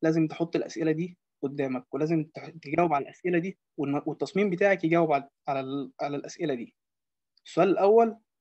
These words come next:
هو إن إحنا إزاي بن-، يعني هنوصف ال-، الواقع اللي إحنا فيه، المكان اللي أنا هاصمم فيه،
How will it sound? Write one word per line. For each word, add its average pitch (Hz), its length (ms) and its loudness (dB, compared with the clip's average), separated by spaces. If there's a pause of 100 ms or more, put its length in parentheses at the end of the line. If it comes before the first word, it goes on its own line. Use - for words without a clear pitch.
(100)
هو 156 140 2
إن 170 100 4
إحنا 175 220 0
إزاي 190 320 2
بن-، 190 220 -2 (200)
يعني 151 180 0
هنوصف 190 420 0
ال-، 165 220 -2 (280)
الواقع 180 320 4
اللي 180 100 2
إحنا 170 180 -2
فيه، 190 220 -6 (140)
المكان 151 320 -4
اللي 190 100 0
أنا 175 260 0
هاصمم 185 420 0
فيه، 214 220 -4